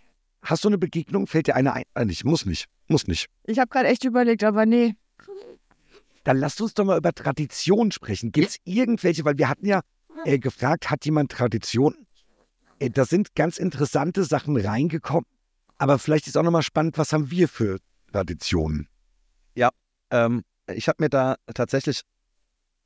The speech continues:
Speaker 3: was aufgeschrieben. Äh, Tradition oder auch Bräuche, ne? Das ist ja
Speaker 1: Mhm.
Speaker 3: letztendlich, unterscheidet sich das nicht, oder? Unterscheidet sich Tradition und Brauch? Nee, ist eigentlich dasselbe. Mein
Speaker 1: Nee,
Speaker 3: eigentlich
Speaker 1: ist eigentlich das
Speaker 3: dasselbe, oder?
Speaker 1: Gleiche. Ja,
Speaker 3: Ja.
Speaker 1: das Gleiche.
Speaker 3: Ähm, wann ist ein Brauch ein Brauch?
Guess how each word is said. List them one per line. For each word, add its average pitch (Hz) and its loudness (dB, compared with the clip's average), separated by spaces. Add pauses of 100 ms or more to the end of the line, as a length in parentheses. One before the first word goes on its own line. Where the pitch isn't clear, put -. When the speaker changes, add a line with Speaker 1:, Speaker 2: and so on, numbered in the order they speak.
(160)
Speaker 3:
was 113 0
aufgeschrieben. 113 0 (560)
Äh, 104 0
Tradition 120 0
oder 117 2
auch 104 0
Bräuche, 92 0
ne? 95 -2
Das 101 0
ist 107 6
ja 123 4
Speaker 1:
Mhm. 131 2
Speaker 3:
letztendlich, 117 -2 (800)
unterscheidet 104 0
sich 92 -6
das 90 -8
nicht, 87 -8
oder? 185 2
Unterscheidet 127 0
sich 113 -4
Tradition 104 -2
und 98 0
Brauch? 85 0
Nee, 101 2
ist 92 0
eigentlich 156 0
dasselbe. 151 2
Mein 98 4
Speaker 1:
Nee, 87 4
Speaker 3:
eigentlich 76 2
Speaker 1:
ist - -4
eigentlich 85 -2
das 101 0
Speaker 3:
dasselbe, 117 2
oder? 107 8
Speaker 1:
Gleiche. 82 -2 (200)
Ja, 92 0
Speaker 3:
Ja. 104 4
Speaker 1:
das - 0
Gleiche. 85 -2 (300)
Speaker 3:
Ähm, 117 4 (1000)
wann 120 0 (160)
ist - -4
ein 127 -2
Brauch 127 2
ein 117 0
Brauch? 107 2